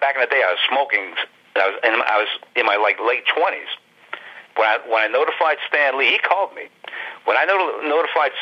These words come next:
uh, Roy Thomas that I was leaving, it wasn't long after I,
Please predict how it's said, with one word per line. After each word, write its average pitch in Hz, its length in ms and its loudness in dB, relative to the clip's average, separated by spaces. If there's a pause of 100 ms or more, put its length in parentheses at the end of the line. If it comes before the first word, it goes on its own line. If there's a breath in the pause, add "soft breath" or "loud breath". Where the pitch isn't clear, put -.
uh, 107 240 4
Roy 120 240 2
Thomas 127 400 2
that 98 80 2
I 98 80 4
was 92 160 -2
leaving, 95 320 0 (720 loud breath)
it 127 80 2
wasn't 156 320 2
long 139 240 2
after 107 640 0 (480)
I, 104 160 0